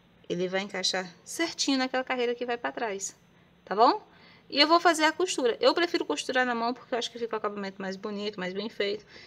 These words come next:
Eu vou terminar essa manga e vou reservar ela. E agora a gente vai fazer a parte do acabamento aqui do decote da nossa blu-, do nosso vestido. Aqui embaixo, se você quiser fazer acabamento, faz uma carreira de casinha.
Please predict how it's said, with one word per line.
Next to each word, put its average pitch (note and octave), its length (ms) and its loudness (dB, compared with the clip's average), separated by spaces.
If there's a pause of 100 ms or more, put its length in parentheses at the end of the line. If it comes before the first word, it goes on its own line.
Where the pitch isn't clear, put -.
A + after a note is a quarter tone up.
(220)
Eu G3+ 60 2
vou A3 100 6
terminar D4+ 260 8
essa D4 200 2
manga A#3+ 340 0
e C4+ 60 -2
vou A#3 120 -4
reservar A3+ 480 2
ela. A3 180 2
E A#3 40 0
agora A3+ 160 0
a B3 40 -8
gente A#3+ 100 -12
vai B3 80 -10
fazer A#3 180 -2
a A3 40 2
parte - 240 -4
do A#3 100 2
acabamento B3 500 -2
aqui A3 140 -8
do G#3+ 80 -8
decote A#3 420 2
da A#3+ 100 -2
nossa A#3 260 -4
blu-, - 180 -16
do G3+ 120 -8
nosso G3 160 -6
vestido. - 360 -4 (400)
Aqui D4 300 8
embaixo, C4+ 420 2
se - 60 -4
você C#4+ 100 -2
quiser B3+ 200 -2
fazer G#3 200 -4
acabamento, G3 520 -6
faz A3+ 340 4
uma C4 120 -2
carreira A#3+ 380 2
de - 80 -12
casinha. A#3 520 -2